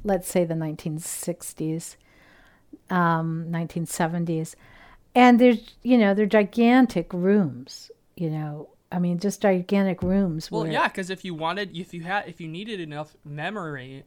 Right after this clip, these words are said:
Speaker 2: to literally, to store a sentence,
Speaker 1: Oh,
Speaker 2: you,
Speaker 1: yeah.
Speaker 2: you needed,
Speaker 1: You
Speaker 2: you needed a huge
Speaker 1: Yeah,
Speaker 2: amount of
Speaker 1: huge,
Speaker 2: space
Speaker 1: huge. And they
Speaker 2: and
Speaker 1: would, you know,
Speaker 2: electricity.
Speaker 1: they, they didn't, I mean, they w-, they had, c-, there's no machine we use today that had that little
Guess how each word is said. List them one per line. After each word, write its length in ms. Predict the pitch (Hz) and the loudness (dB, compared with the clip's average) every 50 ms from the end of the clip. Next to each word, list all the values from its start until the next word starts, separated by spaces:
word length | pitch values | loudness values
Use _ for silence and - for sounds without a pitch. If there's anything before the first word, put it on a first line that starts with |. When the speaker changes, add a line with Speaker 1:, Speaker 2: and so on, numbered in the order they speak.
| _ _ | _ _
Speaker 2:
to 160 | - - 156 143 | -14 -12 -10 -10
literally, 400 | 139 151 165 170 170 165 160 156 | -8 -8 -6 -6 -6 -8 -10 -12
to 120 | - 156 | -14 -14
store 260 | 143 - - 180 165 143 | -14 -10 -10 -8 -8 -8
a 60 | 131 | -8
sentence, 460 | - - 160 165 226 226 147 127 - | -6 -6 -6 -6 -6 -8 -10 0 4
Speaker 1:
Oh, 200 | 262 269 277 262 | 8 10 10 10
Speaker 2:
you, 80 | 220 208 | 10 10
Speaker 1:
yeah. 280 | 208 214 220 208 - - | 8 8 6 4 2 -2
Speaker 2:
you 140 | 170 170 | -6 -4
needed, 400 | 175 202 233 247 240 226 226 - | 0 2 6 8 8 8 6 4
Speaker 1:
You 40 | 165 | -2
Speaker 2:
you 60 | 165 | -8
needed 320 | 165 170 180 175 175 156 147 | -8 -8 -8 -8 -8 -8 -8
a 80 | 131 135 | -8 -10
huge 600 | 143 - - - 233 285 294 233 185 151 - - | -10 -16 -14 -10 -8 -6 -4 -4 -6 -6 -2 4
Speaker 1:
Yeah, 180 | 233 254 254 | 6 8 8
Speaker 2:
amount 140 | 208 170 156 | 6 4 0
of 80 | 135 - - | -6 -10 0
Speaker 1:
huge, 440 | - 269 262 247 220 196 190 196 | 4 4 6 6 6 4 4 0
Speaker 2:
space 200 | - - - - | -6 -14 -16 -8
Speaker 1:
huge. 400 | - - 247 233 202 175 170 - - - | 0 4 6 6 6 6 4 -2 0 4
And 180 | 233 240 247 | 6 6 8
they 140 | 262 262 277 | 10 10 10
Speaker 2:
and 80 | 269 277 | 10 12
Speaker 1:
would, 240 | 277 269 269 262 262 | 12 10 10 8 6
you 120 | 254 277 254 | 6 6 8
know, 140 | 247 233 | 10 8
Speaker 2:
electricity. 500 | 214 214 208 208 202 - - - - - _ _ | 8 8 6 2 0 -4 -10 -14 -14 -18 _ _
Speaker 1:
they, 440 | 208 226 247 233 233 233 214 208 220 - - | 4 6 8 10 10 8 6 4 -2 0 4
they 160 | 247 240 233 | 6 6 6
didn't, 340 | 233 240 233 233 226 233 - _ _ _ _ _ _ _ _ _ - | 6 4 4 4 2 0 -4 _ _ _ _ _ _ _ _ _ 0
I 60 | 226 | 2
mean, 240 | 226 226 220 214 214 | 4 4 4 4 4
they 160 | 214 214 214 | 4 4 4
w-, 220 | 214 214 214 - - | 4 2 0 -4 -6
they 260 | 208 202 208 220 214 208 | -8 -4 0 2 2 4
had, 320 | 220 220 208 190 202 220 - _ _ _ _ _ _ _ | 4 2 2 0 -2 -8 -14 _ _ _ _ _ _ _
c-, 120 | - 240 - - _ - _ - | -6 -6 -6 -6 _ -20 _ -10
there's 360 | 226 220 254 262 254 254 - | -2 4 6 6 6 6 6
no 240 | 269 277 277 294 311 | 8 10 10 10 10
machine 540 | 302 285 269 - - - 277 269 254 233 226 | 10 8 8 6 4 4 4 6 6 6 4
we 80 | 226 | 4
use 240 | 220 220 220 202 - | 4 4 2 2 0
today 340 | - 220 202 208 202 190 180 | -2 0 4 6 6 6 6
that 160 | 180 180 180 | 4 2 2
had 240 | 185 190 185 180 180 | 2 0 0 0 2
that 260 | 190 185 185 185 190 | 2 2 2 2 2
little 300 | 190 196 180 175 165 | 0 0 0 0 -2